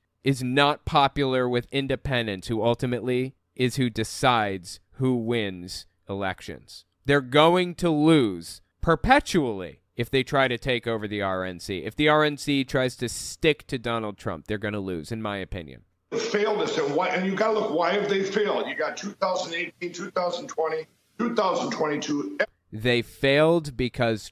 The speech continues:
Speaker 1: Trump is deeply unpopular among independents.
Speaker 2: F, F, F, uh, the triple F, okay? Now, if you're C E O of any other business,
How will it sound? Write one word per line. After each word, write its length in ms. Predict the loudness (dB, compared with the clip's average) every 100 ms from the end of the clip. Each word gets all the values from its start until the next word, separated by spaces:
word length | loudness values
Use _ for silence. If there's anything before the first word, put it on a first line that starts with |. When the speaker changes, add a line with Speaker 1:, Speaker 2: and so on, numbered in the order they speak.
| -12
Speaker 1:
Trump 400 | -2 0 0 -2
is 200 | -8 -10 -14 -4
deeply 380 | -4 -2 -4 -4
unpopular 720 | -6 -4 -2 -2 -4 -4 -4
among 300 | -4 -6 -6
independents. 640 | -8 -10 -10 -10 -12 -16 -8
Speaker 2:
F, 240 | -6 -4 -2
F, 360 | -2 -2 -2 -2
F, 340 | -2 -2 -6 -4
uh, 260 | -2 -2 -2
the 100 | -4
triple 380 | -2 -2 -2 -2
F, 240 | -2 -6 -6
okay? 360 | -6 -4 -4 -6 -10 _ _ -4
Now, 260 | -2 0
if 180 | -2 -2
you're 140 | -2
C 260 | -2 -2 0
E 40 |
O 140 | 0 0
of 60 |
any 160 | 0 0
other 200 | 0 0
business, 640 | 0 -2 -2 -2 -4 -6